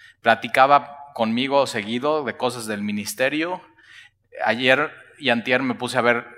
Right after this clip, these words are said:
las conversaciones de su chat. "Oraba por ti, por Semilla Veracruz", y enfermó y,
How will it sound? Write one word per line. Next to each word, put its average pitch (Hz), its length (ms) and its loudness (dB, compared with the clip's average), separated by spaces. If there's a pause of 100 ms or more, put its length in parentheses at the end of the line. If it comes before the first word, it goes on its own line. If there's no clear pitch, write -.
(180)
las 107 180 0
conversaciones 110 760 -2
de 107 80 -6
su 113 200 -8
chat. 123 340 4 (1600)
"Oraba 107 420 0
por 90 240 -10
ti, 113 200 -8
por 95 220 -12
Semilla 101 440 -6
Veracruz", 92 800 -10 (1080)
y - 80 -16
enfermó 104 420 -6
y, 110 40 -6